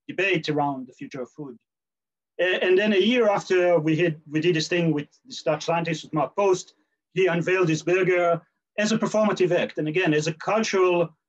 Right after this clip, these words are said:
event rather than a scientific event. He got a,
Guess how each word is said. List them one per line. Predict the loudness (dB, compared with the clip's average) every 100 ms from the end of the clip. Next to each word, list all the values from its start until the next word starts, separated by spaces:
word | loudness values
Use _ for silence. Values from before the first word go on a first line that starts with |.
| _
event | -6 -2 0 0 -2
rather | 0 0 0
than | -2 -4
a |
scientific | -4 -4 -4 -4 -4
event. | -2 0 0 -2 -8 -20 _ _
He | -8
got | -2 -2 0
a, | 0 0